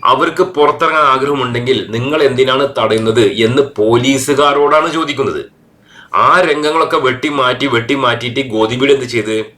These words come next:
രാഹുൽ ഗാന്ധിക്ക് സ്വന്തം മണ്ഡലത്തിൽ പോലും സപ്പോർട്ട് ഇല്ല എന്ന് വരുത്തത്തക്ക രീതിയിൽ ഈ ഉത്തരേന്ത്യയിൽ പ്രചരിപ്പിച്ചു. "കണ്ടോ, രാഹുൽ ഗാന്ധി വരുമ്പോ ജനങ്ങൾ വഴി തടയുന്നു, ഗോ ബാക്ക് പറയുന്നു, ഇങ്ങോട്ട് കടത്തില്ല എന്ന് പറയുന്നു" എന്നൊക്കെ പറഞ്ഞുള്ള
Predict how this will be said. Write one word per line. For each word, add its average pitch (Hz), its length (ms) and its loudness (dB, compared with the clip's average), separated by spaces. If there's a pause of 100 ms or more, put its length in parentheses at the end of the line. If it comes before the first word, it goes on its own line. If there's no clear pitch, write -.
രാഹുൽ 156 420 2
ഗാന്ധിക്ക് 160 340 0
സ്വന്തം 147 520 0
മണ്ഡലത്തിൽ 139 600 0
പോലും 139 500 0 (200)
സപ്പോർട്ട് 147 580 -4
ഇല്ല 123 440 -2 (180)
എന്ന് 151 580 -2
വരുത്തത്തക്ക 135 680 -2
രീതിയിൽ 123 680 0 (800)
ഈ 113 80 0
ഉത്തരേന്ത്യയിൽ 139 600 2 (100)
പ്രചരിപ്പിച്ചു. 127 580 -4 (240)
"കണ്ടോ, 123 320 2
രാഹുൽ 120 300 0
ഗാന്ധി 131 240 0
വരുമ്പോ 120 540 0 (140)
ജനങ്ങൾ 127 380 0
വഴി 120 240 2
തടയുന്നു, 123 420 0
ഗോ 117 260 4
ബാക്ക് 139 320 2
പറയുന്നു, 120 420 -2
ഇങ്ങോട്ട് 107 560 -2
കടത്തില്ല 135 440 -2
എന്ന് 135 200 2
പറയുന്നു" 120 260 -2
എന്നൊക്കെ 135 200 -2
പറഞ്ഞുള്ള 143 460 -2